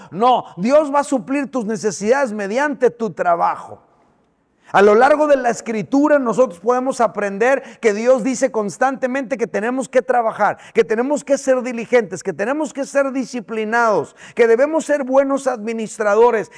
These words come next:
Y si tú y yo nos mantenemos en esta lógica de las cosas, trabajando, siendo diligentes, disciplinados y administrando lo que Dios nos da, Dios va a ir supliendo nuestras necesidades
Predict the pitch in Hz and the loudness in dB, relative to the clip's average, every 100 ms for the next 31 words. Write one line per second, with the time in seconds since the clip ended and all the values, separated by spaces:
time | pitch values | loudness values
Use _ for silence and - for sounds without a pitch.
0 | 202 226 214 214 - 302 330 285 285 285 | -6 -4 -2 -6 0 2 4 2 0 0
1 | 285 233 247 220 226 247 262 240 220 202 | -2 0 -4 -2 -4 -2 -2 -2 -2 -2
2 | 277 294 - 294 294 - - 208 262 294 | -2 -4 -2 0 0 -4 -2 2 4 4
3 | 285 277 240 220 208 196 - 226 220 - | 2 -2 -2 0 -2 -4 -2 0 0 -2
4 | 156 - - _ _ _ _ _ _ _ | -8 -8 -20 _ _ _ _ _ _ _
5 | _ 220 220 226 226 269 294 262 196 240 | _ 2 4 4 2 0 0 -2 -4 -2
6 | 269 277 277 254 233 - 285 285 226 185 | -2 -2 -2 -4 -6 -2 -2 0 -2 0
7 | 208 - 208 208 208 208 269 277 233 - | -2 -4 -8 -4 -4 0 2 4 2 0
8 | - - 262 202 208 208 170 - 294 330 | -20 -6 -2 0 0 -2 -4 -2 -2 0
9 | 302 262 233 226 240 233 196 220 185 190 | 0 0 0 0 2 2 0 -4 -2 0
10 | 196 196 208 180 185 262 330 349 277 277 | 0 -2 -8 -6 -2 2 4 4 2 -2
11 | 262 247 196 233 226 233 220 214 214 - | -2 -2 -2 -6 0 0 0 -4 -4 -2
12 | 208 180 208 185 156 196 190 202 226 | -2 -2 -6 -6 -6 -2 0 2 0